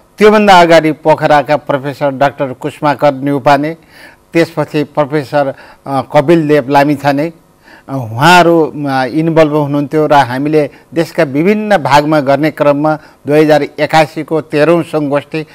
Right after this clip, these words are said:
कर्णालीमा गऱ्यौँ। कर्णालीमा किन गर्यौँ भने विकटताको हिसाब किताबले कहिल्यै पनि कर्णालीमा हुन सक्छ कि सक्दैन। हामी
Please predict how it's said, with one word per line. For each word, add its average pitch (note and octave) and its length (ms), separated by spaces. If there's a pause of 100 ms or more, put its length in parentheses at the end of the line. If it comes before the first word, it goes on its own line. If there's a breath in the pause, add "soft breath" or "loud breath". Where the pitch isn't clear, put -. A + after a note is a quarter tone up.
(200 soft breath)
कर्णालीमा E3 520
गऱ्यौँ। A#2 300 (280 soft breath)
कर्णालीमा F3 520
किन E3+ 320
गर्यौँ D#3+ 340
भने D#3 200
विकटताको D3+ 680
हिसाब C3+ 500
किताबले D3+ 480 (260 loud breath)
कहिल्यै F#3+ 280
पनि F#3 240
कर्णालीमा D#3 720 (280 loud breath)
हुन D#3+ 160
सक्छ D#3 320
कि D#3 140
सक्दैन। D3 440
हामी C#3+ 380